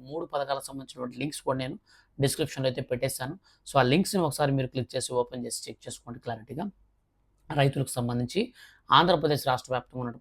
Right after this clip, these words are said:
ప్రతి రైతుకు సంబంధించి ఏ చిన్న అప్‌డేట్ వచ్చినా సరే ఎప్పటికప్పుడు మిస్ అవ్వకుండా మీరు తెలుసుకోవాలనుకున్నా సరే మీరు మన ఛానల్ని బ్లాక్ కలర్ సబ్స్క్రైబ్ బటన్ క్లిక్ చేసి పక్కనే బెల్ సింబల్ని క్లిక్ చేసుకొని all notifications పెట్-, పెట్టుకోండి.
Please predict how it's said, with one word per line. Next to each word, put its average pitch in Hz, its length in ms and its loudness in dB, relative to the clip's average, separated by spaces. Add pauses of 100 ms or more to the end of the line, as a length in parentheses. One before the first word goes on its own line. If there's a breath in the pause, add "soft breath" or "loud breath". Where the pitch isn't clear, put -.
ప్రతి 151 340 4
రైతుకు 143 280 0
సంబంధించి 123 560 -8 (400 soft breath)
ఏ 180 120 4
చిన్న 165 220 0
అప్‌డేట్ 135 240 2
వచ్చినా 123 220 -6
సరే 131 240 -8 (420 soft breath)
ఎప్పటికప్పుడు 151 640 0
మిస్ 147 240 -2
అవ్వకుండా 139 380 -2
మీరు 127 220 -4
తెలుసుకోవాలనుకున్నా 123 800 -8
సరే 117 260 -6 (420 soft breath)
మీరు 127 260 0 (480)
మన 131 160 2
ఛానల్ని 131 380 -2
బ్లాక్ 123 280 2
కలర్ 127 140 -2
సబ్స్క్రైబ్ 123 400 -6
బటన్ 120 220 -10
క్లిక్ - 220 -14
చేసి 151 200 -6
పక్కనే 131 220 -2
బెల్ 120 220 -2
సింబల్ని 120 300 -6
క్లిక్ - 260 -12
చేసుకొని - 300 -8 (340 loud breath)
all 143 180 10
notifications 123 520 0
పెట్-, 117 300 -8
పెట్టుకోండి. 123 400 -6